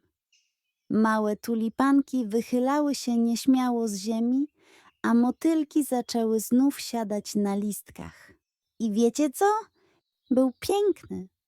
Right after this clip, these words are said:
nie przez rozmiar, nie przez blask, ale przez to, że powstał z miłości,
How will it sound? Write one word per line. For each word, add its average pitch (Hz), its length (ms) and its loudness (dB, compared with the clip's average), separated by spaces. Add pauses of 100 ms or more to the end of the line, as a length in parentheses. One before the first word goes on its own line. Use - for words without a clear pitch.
(200)
nie 254 180 2
przez - 320 -4
rozmiar, 220 600 -2 (340)
nie 277 200 4
przez 339 300 -4
blask, 254 640 -4 (380)
ale 226 240 2
przez - 440 -2
to, 208 160 -4
że 208 180 -4
powstał 233 540 -2
z - 100 0
miłości, 247 880 0